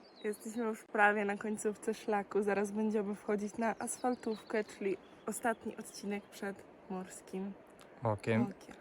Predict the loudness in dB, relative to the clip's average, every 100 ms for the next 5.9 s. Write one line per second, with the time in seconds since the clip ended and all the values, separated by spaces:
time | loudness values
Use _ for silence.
0 | -14 -12 -2 -2 2 4 6 6 4 4
1 | 4 4 4 4 2 -4 -20 -20 -20 -20
2 | -18 -16 -14 -14 -2 6 8 8 4 10
3 | 10 12 8 6 2 4 8 8 8 4
4 | 4 0 -16 -20 -20 -20 -2 2 4 6
5 | 6 6 2 0 2 4 2 0